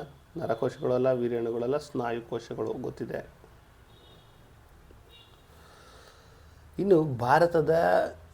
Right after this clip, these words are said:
ದಕ್ಷಿಣ ತುದಿಯನ್ನು ಹೊಂದಿರುವ ತ-, ತುದಿಯನ್ನ ಈ ವಿಶೇಷ ಹೆಸರಿನಿಂದ ಕರೀತಾರೆ ಅಂದ್ರೆ ಇಂದಿರಾ ಪಾಯಿಂಟ್.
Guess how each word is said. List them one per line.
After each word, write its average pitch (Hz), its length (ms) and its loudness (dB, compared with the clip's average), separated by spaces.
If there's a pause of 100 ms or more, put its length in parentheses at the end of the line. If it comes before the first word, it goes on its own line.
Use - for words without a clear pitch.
(380)
ದಕ್ಷಿಣ 147 420 -2
ತುದಿಯನ್ನು 131 540 0
ಹೊಂದಿರುವ 127 640 2 (920)
ತ-, 143 300 0
ತುದಿಯನ್ನ 143 380 2
ಈ 143 240 0
ವಿಶೇಷ 131 400 0
ಹೆಸರಿನಿಂದ 127 420 -2
ಕರೀತಾರೆ 123 440 -4
ಅಂದ್ರೆ 139 240 -4
ಇಂದಿರಾ 127 360 0
ಪಾಯಿಂಟ್. 123 480 -4